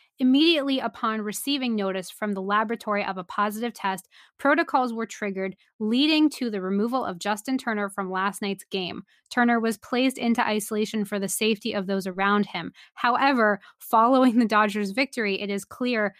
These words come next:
that Turner chose to disregard the agreed upon joint protocols and the instructions he was given regarding the safety and protection of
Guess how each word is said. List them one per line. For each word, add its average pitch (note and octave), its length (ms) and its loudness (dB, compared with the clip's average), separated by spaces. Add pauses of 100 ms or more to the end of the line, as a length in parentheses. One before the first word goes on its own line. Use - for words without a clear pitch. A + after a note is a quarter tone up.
(140)
that G#3 180 -2
Turner B3+ 440 2
chose A3 400 -2
to - 160 -6
disregard G#3 680 0
the G3+ 140 -2
agreed G3 380 -2
upon F#3+ 420 -2
joint G#3 320 -4
protocols G3+ 680 -2
and F#3+ 180 -4
the F#3 120 -4
instructions A#3+ 560 -2
he B3 140 -4
was B3+ 180 -2
given F#3 340 -2 (300)
regarding G#3 500 2
the B3+ 80 4
safety G3+ 500 2
and A#3 140 0
protection G#3 520 -4
of F#3+ 220 -4